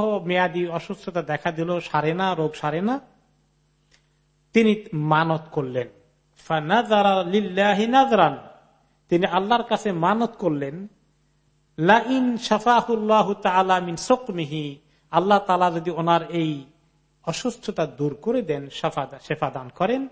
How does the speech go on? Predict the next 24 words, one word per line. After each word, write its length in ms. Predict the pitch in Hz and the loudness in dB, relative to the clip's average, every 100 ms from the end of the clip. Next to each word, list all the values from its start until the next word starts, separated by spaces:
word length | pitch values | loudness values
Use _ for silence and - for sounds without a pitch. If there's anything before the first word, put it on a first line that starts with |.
| _ _ _ _ _ | _ _ _ _ _
লা 80 | 160 | 2
ইউহাররিমান্না 840 | 170 165 175 151 156 170 233 220 | 2 2 0 2 2 2 2 0
আহাব্বা 500 | 196 - - 233 196 | -2 -2 0 0 -2
শারাবি 480 | 180 - 160 165 156 | -6 -4 2 2 2
ইলাইহি 540 | 151 151 156 139 135 123 _ _ _ | -4 -2 -2 -2 -10 -16 _ _ _
ওয়া 100 | 160 | -4
আহাব্বা 400 | 170 - 208 165 | -4 0 0 0
তাআমি 500 | 156 - 160 196 233 | -6 -2 2 2 2
ইলাইহি, 480 | 254 262 311 285 135 - - _ _ _ - | 0 2 2 2 -8 -16 -20 _ _ _ 2
তাহলে 340 | 196 240 240 | 4 6 4
তিনি 500 | 233 226 214 208 202 - _ _ | 0 -2 0 -2 -4 -14 _ _
তার 160 | 196 185 | 4 4
সবচেয়ে 960 | - - 262 262 - 247 226 202 196 - - _ | 2 2 2 0 -8 0 2 2 -2 -8 -20 _
প্রিয় 340 | 220 240 233 220 | -2 2 4 2
খাবারটাকে 840 | - 190 214 - - 196 175 160 180 _ _ _ _ - | 0 2 2 2 0 0 -2 -8 -10 _ _ _ _ 0
আর 120 | 165 | 0
সবচেয়ে 640 | - 226 233 - 240 226 | 4 2 2 -6 -2 -2
প্রিয় 580 | 214 - 202 196 196 185 | -4 -12 -10 -4 0 0
ড্রিঙ্ককে 960 | 147 - 208 277 285 - 185 156 156 _ _ _ _ | -2 0 2 2 -2 0 -2 -2 -10 _ _ _ _
তিনি 220 | 190 196 | 2 2
আল্লাহর 460 | 165 190 180 175 170 | 2 2 4 2 2
রাস্তায়, 460 | 165 - 190 190 - _ _ _ | -4 -2 -2 -2 -12 _ _ _
মানে, 360 | 165 165 156 156 _ _ _ | -6 -4 -6 -10 _ _ _
আহ, 180 | 151 | -6